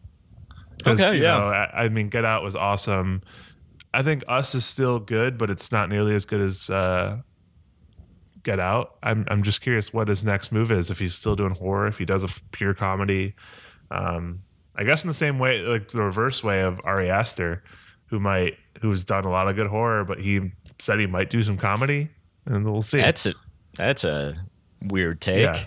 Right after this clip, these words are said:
Speaker 1: 'cause, I mean, Midsommar had some, some s-, comedic moments,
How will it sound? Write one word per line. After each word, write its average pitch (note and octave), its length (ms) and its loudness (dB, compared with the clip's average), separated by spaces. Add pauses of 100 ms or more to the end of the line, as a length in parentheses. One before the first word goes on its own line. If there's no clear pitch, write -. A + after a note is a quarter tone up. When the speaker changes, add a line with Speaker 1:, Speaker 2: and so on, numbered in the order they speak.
Speaker 1:
'cause, C3+ 120 0
I E3 60 2
mean, F#3 120 2
Midsommar G3 500 0
had C#3+ 240 0
some, B2 440 0
some A#2+ 280 2
s-, - 360 -10 (160)
comedic A#2+ 480 0
moments, G#2+ 640 -2